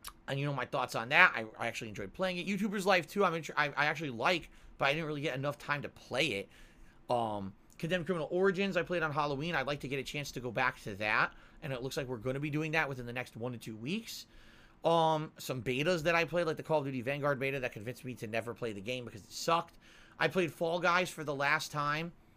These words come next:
I think it was in September. And as, although I really enjoyed that game,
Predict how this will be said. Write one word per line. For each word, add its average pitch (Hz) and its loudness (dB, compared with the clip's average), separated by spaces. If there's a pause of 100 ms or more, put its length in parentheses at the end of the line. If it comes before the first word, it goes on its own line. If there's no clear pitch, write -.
(220)
I 131 2
think 147 -2
it 156 -4
was 135 -4
in 135 -6
September. 139 0 (380)
And 135 0
as, 147 0
although 175 2
I 180 6
really 170 2
enjoyed 151 0
that 127 -2
game, 131 -6